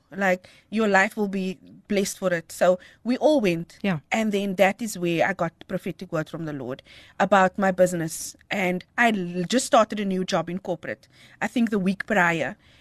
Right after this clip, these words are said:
Speaker 1: And the Lord had spoken about, through the prophet, about what the working conditions would be like and what it
Speaker 2: Mm,
Speaker 1: would be like.
Speaker 2: mm.
Speaker 1: And then also spoke about the duration I would be there
Speaker 2: Yeah.
Speaker 1: and what would happen thereafter. And I knew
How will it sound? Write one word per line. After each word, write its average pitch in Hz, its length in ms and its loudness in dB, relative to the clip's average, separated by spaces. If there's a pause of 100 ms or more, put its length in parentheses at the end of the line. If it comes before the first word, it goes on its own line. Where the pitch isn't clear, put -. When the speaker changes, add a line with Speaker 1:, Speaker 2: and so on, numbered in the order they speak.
(240)
Speaker 1:
And 202 400 0 (120)
the 208 200 -2
Lord 190 480 0 (160)
had 190 200 0
spoken 233 480 -2
about, 190 300 0
through 226 160 -4
the 214 80 -8
prophet, 190 400 -4
about 175 380 0 (360)
what 202 320 4
the 220 80 -2
working 190 360 6
conditions 196 420 -4
would 190 120 -6
be 202 80 -4
like 175 280 0
and 185 120 -4
what 196 160 0
it 208 60 2
Speaker 2:
Mm, 175 60 -2
Speaker 1:
would 175 120 -6
be 175 100 -6
like. 147 220 0
Speaker 2:
mm. 185 120 -4 (320)
Speaker 1:
And 208 140 2
then 214 140 -2
also 254 260 2
spoke 226 300 -2
about 196 280 2 (220)
the 196 120 0
duration 202 540 4
I 240 80 2
would 240 180 -4
be 220 180 -4
there 247 220 -4 (120)
Speaker 2:
Yeah. 180 180 -2 (200)
Speaker 1:
and 196 280 2
what 190 200 2
would 208 100 -6
happen 190 340 -4
thereafter. 240 600 -2 (540)
And 240 340 2
I 247 120 4
knew 226 560 2